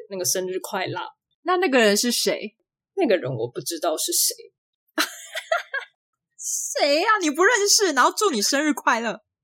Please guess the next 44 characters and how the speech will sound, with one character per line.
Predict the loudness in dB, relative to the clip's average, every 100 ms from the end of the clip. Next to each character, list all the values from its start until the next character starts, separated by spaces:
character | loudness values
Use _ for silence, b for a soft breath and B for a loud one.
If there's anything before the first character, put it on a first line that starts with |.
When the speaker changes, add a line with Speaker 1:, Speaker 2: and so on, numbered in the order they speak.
| _ _ _
Speaker 1:
对， | 0 2 2
祝 | 2 4
我 |
生 | 4 0
日 | 0
快 | -2 -2 -2
乐， | -4 -6 -8
不 | -4
要 | 0
生 | 2 2
气， | 2 0 -2
Speaker 2:
哦， | -2 2
哦， | 2
Speaker 1:
不 | 4
是 |
生 | 2 0
日 | 0
快 | 0
乐。 | 0 -2 -4
Speaker 2:
OK，OK， | -4
生 | -4 -2 -2
日 | -4
快 | -2 0
乐， | 0 -2 -4 -8
Speaker 1:
对。 |
Speaker 2:
OK。 | -8 -8 -10 -12 _ _ _ _
Speaker 1:
我 | -2
觉 | 0
得 | 4
这 | 4
影 | 4
片 | 2 2
实 |
在 | 2
太 | 4 2
无 | 2
厘 | -6
头， | -6 -6 -6 _
我 | -8
之 | -2 2
后 | 4
应 | 4
该 | 2 4
会 | 4 2 2 -2 -4